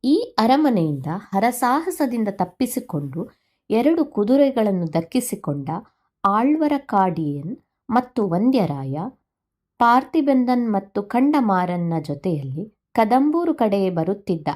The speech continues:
ಆದಿತ್ತ ಕರಿಕಾಲಂನ ಜೊತೆ ಸೇರುತ್ತಾರೆ. ಎಲ್ಲರೂ ಕದಂಬೂರು ಶಂಭುರಾಯರ ರಾಜಮರ್ಯಾದೆಯ ಸ್ವಾಗತವನ್ನು ಸ್ವೀಕರಿಸಿ ಒಳನಡೆಯುವರು.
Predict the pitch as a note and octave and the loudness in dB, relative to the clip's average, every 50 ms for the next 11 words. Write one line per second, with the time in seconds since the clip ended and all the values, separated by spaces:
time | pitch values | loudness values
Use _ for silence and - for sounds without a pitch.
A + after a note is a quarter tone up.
0 | - - E3 E3 F3+ G3+ G#3 D4 D4 - - B3 A#3+ - F3+ E3 F#3 G3 G3 - | -4 -4 -2 0 0 0 -2 -4 -4 -2 -4 -6 -4 -2 -4 -4 -4 -4 -2 -2
1 | G3 F3+ D#3+ D3+ D3 D3 D3+ D3 D3 C#3+ C#3 D3+ C3+ - - C#4 - - B3 F#3 | -2 0 0 -2 -4 -4 -4 -6 -6 -6 -8 -8 -8 -6 -6 -6 -2 -2 -2 -2
2 | D3+ B2+ - - C#3 C3 C3+ C3+ - - _ _ _ _ _ _ _ _ _ _ | -2 -4 -6 -6 -6 -6 -6 -6 -10 -12 _ _ _ _ _ _ _ _ _ _
3 | - C#4 D4 D#4 F4 G#4 G#4 G4 G4 F#4+ F#4+ - - G#3 A3 C4 C#4+ D4 D4 D4+ | 2 4 4 4 4 2 2 0 0 -2 0 -2 0 2 2 2 4 4 2 4
4 | D4 D4 D4+ C#4+ C#4 B3+ - A3 G3 G#3 A3+ B3 B3 - C4+ G#3+ - - - G#3 | 4 4 4 2 0 0 -2 -2 -2 -2 -2 -2 -2 -2 -2 -2 -2 -4 -2 0
5 | G3 F#3 E3+ D3 C#3 C3 - - - F#3 A3 - _ _ _ _ _ - - G#3 | 0 0 0 -2 -4 -6 -12 -14 -16 -16 -16 -16 _ _ _ _ _ 2 4 6
6 | A3 B3+ B3+ D#4 C4 A3 G3+ G3 G#3 A3+ C4 C#4+ D4+ D4 D4 C4 A3 F#3+ F#3 - | 6 6 4 2 0 2 0 0 0 0 2 0 2 0 0 0 0 -2 -4 -2
7 | - F3 F3+ F#3+ A#3+ A#3 A#3 G3+ F3 E3 D#3 D#3 D3+ D3 - - - - - - | 0 0 0 0 0 -4 -4 -4 -4 -4 -4 -4 -6 -8 -10 -14 -18 -14 -8 -6
8 | F3 G3+ G#3 - - D3+ C3+ C3 - - - - _ - C#4+ C#4+ B3+ A3 F#3+ E3 | -6 -6 -4 -4 -4 -4 -4 -6 -8 -12 -14 -12 _ 0 0 2 2 2 0 -2
9 | D3 D3 D3 C#3 C#3+ C3+ C3+ C3 - - _ | -2 -4 -6 -6 -6 -8 -10 -10 -12 -14 _